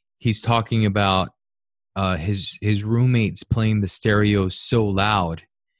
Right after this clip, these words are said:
And he feels that nobody should be playing the stereo at that hour, at those hours of the night. And he replies, "Well,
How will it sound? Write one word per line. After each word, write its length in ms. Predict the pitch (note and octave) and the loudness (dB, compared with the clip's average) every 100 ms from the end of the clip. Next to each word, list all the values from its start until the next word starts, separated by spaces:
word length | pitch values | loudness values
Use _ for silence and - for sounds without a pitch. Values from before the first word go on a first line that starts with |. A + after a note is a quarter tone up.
| _ _ _ _ - | _ _ _ _ -8
And 480 | G#2 F#2+ F#2+ F#2 - _ _ _ _ | -4 -2 -2 -4 -8 _ _ _ _
he 140 | B2+ | -2
feels 540 | A#2 - C#3 D3 B2 G#2 | 0 2 4 4 2 0
that 400 | A2+ G#2 G2 - _ _ _ _ _ _ _ _ - | 0 0 -2 -6 _ _ _ _ _ _ _ _ -2
nobody 460 | A#2 C3 C3+ C3 | 2 2 4 2
should 200 | G#2+ - | 2 0
be 120 | A2+ | 0
playing 340 | G#2+ - A#2 A2 | 0 0 2 2
the 80 | G#2 | 2
stereo 500 | - A#2 A2 G#2 G2 | 0 2 2 2 2
at 140 | F2+ | 0
that 220 | A2+ A2+ | 0 0
hour, 380 | - G#2 G2+ G2 - G#2+ | 0 0 0 -2 -4 -4
at 160 | G#2 | 0
those 220 | A2+ A2+ G#2+ | 2 2 2
hours 340 | G#2+ G#2 F#2 | 2 2 2
of 100 | F#2+ | 0
the 80 | F#2 | 0
night. 420 | F#2+ A#2+ G2+ C2+ _ _ _ _ _ _ _ | 2 2 0 -4 _ _ _ _ _ _ _
And 240 | G#2 G#2 | 0 0
he 220 | F#2+ - A2+ | 0 0 0
replies, 680 | A2+ - G#2 A#2 A2 - - | 0 -2 -2 0 0 0 -4
"Well, 600 | - - - A2 G#2 F#2 | -14 -14 -6 -2 -2 -4